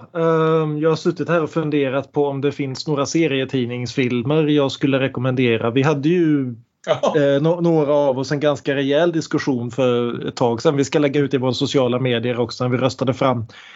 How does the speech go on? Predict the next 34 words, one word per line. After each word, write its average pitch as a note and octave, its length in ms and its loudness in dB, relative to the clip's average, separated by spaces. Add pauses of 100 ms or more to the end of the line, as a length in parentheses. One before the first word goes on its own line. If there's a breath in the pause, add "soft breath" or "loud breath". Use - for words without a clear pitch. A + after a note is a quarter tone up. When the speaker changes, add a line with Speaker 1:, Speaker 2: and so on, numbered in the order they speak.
(220 loud breath)
Speaker 1:
de C#3+ 160 2
bästa C#3+ 280 0
serietidningsfilmerna. C3 1200 0 (640 loud breath)
Ingen C3+ 360 0
av C3+ 120 2
de B2 140 -2
här B2+ 220 0
kommer A#2 260 -4
jag, - 100 -8
ska A#2+ 120 -6
jag G#2+ 80 -4
säga. C2+ 280 -2 (280 soft breath)
Jag G#3+ 180 -2
ska A#3 120 -2
gå A3+ 220 0
en A3 80 2
liten A3+ 240 0
annan A3 280 0
väg. B2+ 380 -2 (340 loud breath)
För F#3 120 0
om F3+ 60 2
vi F#3+ 60 2
tar G#3+ 220 0
det G#3 80 2
här E3+ 160 2
snacket D#3 540 -2
om, C#3+ 260 0
liksom, C#3 460 0
funna C#3+ 420 -2
familjer, B2+ 1040 0 (120)
eh, B2 800 0
syskon C3 640 0
som, B2+ 460 -2
ja, A#2+ 440 0